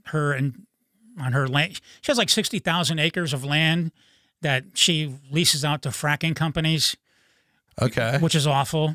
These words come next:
Speaker 1: you know, but, <sighs> I mean, everyone, everyone does something where they, you kind of fuck up or whatever, but
Speaker 2: <sighs>
Speaker 1: that doesn't
Speaker 2: Yeah.
Speaker 1: offset the good that she's done.
Speaker 2: Yeah.
Speaker 1: For people who, who,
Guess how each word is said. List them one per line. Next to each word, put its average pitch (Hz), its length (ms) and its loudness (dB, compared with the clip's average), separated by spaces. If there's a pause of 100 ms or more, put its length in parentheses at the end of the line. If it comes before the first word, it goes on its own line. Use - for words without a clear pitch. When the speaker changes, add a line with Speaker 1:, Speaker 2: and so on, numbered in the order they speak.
Speaker 1:
you 160 60 0
know, 147 300 2
but, 143 240 0 (920)
<sighs> - 200 -14 (600)
I 180 80 0
mean, 226 140 4
everyone, 220 300 2
everyone 156 560 0
does 156 180 -2
something 139 540 -4 (120)
where 151 100 -8
they, 151 280 -6
you 147 100 -4
kind 147 180 -2
of 120 80 -4
fuck 135 260 -4
up 127 260 -2
or 117 180 -8 (120)
whatever, 127 360 0
but 120 240 -4 (180)
Speaker 2:
<sighs> - 160 -20
Speaker 1:
that 120 440 2
doesn't 196 360 2 (120)
Speaker 2:
Yeah. 131 420 4
Speaker 1:
offset 160 520 2 (200)
the 165 80 -4
good 175 300 2
that 147 140 -4
she's 139 240 0
done. 131 440 -6 (560)
Speaker 2:
Yeah. 170 260 2
Speaker 1:
For 147 60 4
people 220 240 2
who, 196 260 2
who, 180 500 -2